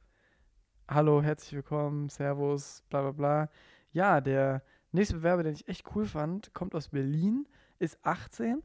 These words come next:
hat sein Video auf Vimeo hochgeladen. Ich dachte mir, und heißt Paul. Und ich dachte mir, „Shit me not, wenn das jetzt, wenn jetzt nicht mein Video losgeht, dann raste ich komplett aus.“ Und er so, „Und jetzt schauen wir uns mal sein Video an.“ Dann ist halt mein Video losgegangen. Ich war so, „Digga, oh mein Gott.“ Ich hab's,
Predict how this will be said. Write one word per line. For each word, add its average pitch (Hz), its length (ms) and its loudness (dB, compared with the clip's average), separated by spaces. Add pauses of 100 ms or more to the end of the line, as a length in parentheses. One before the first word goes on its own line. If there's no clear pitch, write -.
(160)
hat - 200 -4
sein 160 180 2
Video 175 200 4
auf 151 100 -4
Vimeo 156 320 2
hochgeladen. 175 340 0
Ich 156 60 -8
dachte 143 200 -4
mir, 147 160 -2 (800)
und 190 180 4
heißt 170 240 4
Paul. 170 440 6
Und - 80 -2
ich 156 80 -4
dachte 160 180 -2
mir, 156 140 0
„Shit - 300 2
me 160 100 2
not, 156 180 2
wenn 147 120 -2
das 165 160 0
jetzt, 160 280 -4
wenn 165 140 4
jetzt 170 180 2
nicht 196 200 2
mein 175 380 6
Video 180 220 4
losgeht, 170 500 2 (360)
dann 170 140 4
raste 160 260 4
ich 160 80 -2
komplett 151 320 -4
aus.“ 151 260 2
Und 143 120 -2
er 143 140 0
so, 139 60 -4
„Und 135 100 -2
jetzt 135 120 -8
schauen 143 100 -4
wir 143 40 -2
uns 147 100 -6
mal 151 100 -4
sein 147 180 -6
Video 147 200 -4
an.“ 123 80 -6
Dann 135 120 2
ist 143 80 -8
halt 143 100 -6
mein 147 280 0
Video 151 220 -4
losgegangen. 139 540 -6
Ich 143 100 -14
war 143 160 0
so, 147 280 -2 (640)
„Digga, 151 400 4
oh 196 480 10 (220)
mein 151 320 6
Gott.“ 135 240 4
Ich - 120 -4
hab's, 143 260 0